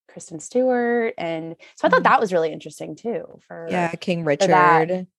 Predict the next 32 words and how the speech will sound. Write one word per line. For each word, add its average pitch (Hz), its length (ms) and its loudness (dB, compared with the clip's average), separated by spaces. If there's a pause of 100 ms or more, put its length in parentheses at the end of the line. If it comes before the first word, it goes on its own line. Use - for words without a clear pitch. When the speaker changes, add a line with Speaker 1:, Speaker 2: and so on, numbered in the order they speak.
Speaker 1:
Yeah. 175 600 0 (180)
Mm-hmm. 214 640 0 (160)
Right. 185 440 2 (140)
Speaker 2:
Yeah. 196 80 0
Speaker 1:
And 185 480 -2 (440)
I 226 120 4
thought, 240 360 4
I 240 100 2
mean, 214 320 0 (500)
I 320 120 4
thought 466 160 2
The - 120 0
Eyes 202 140 2
of 190 80 -6
Tammy 180 220 -8
Faye 165 180 -4
was, - 400 -12 (300)
was 381 200 -2 (120)
good, 202 640 4 (220)
you 269 100 -4
know, 180 320 -2
not 220 220 -4
great, 180 280 4
but 190 100 4
I 180 80 4
think 180 200 -2
her, 160 580 2 (360)
her 220 180 4
performance 165 560 -6
just - 280 -10 (240)
blew 151 300 4
me - 420 -6